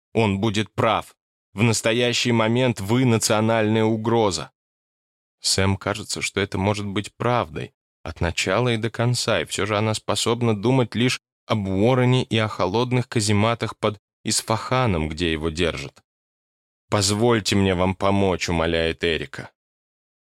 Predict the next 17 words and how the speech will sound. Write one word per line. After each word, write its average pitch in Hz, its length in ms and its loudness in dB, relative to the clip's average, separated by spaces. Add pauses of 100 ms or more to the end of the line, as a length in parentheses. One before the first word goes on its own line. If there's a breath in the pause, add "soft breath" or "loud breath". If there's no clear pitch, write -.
Вы 143 240 2
с 131 60 2
Саем 165 500 2
в 113 60 0
обход 143 340 0
закона 139 500 0
продавали 135 480 2
технологию, 143 760 0
не 147 260 4
я. 139 540 0 (320)
Хотите 143 500 0
верьте, 131 400 0
хотите 123 460 -2
нет, 135 400 2 (260)
но 120 120 4
это 135 240 2
правда. 113 680 0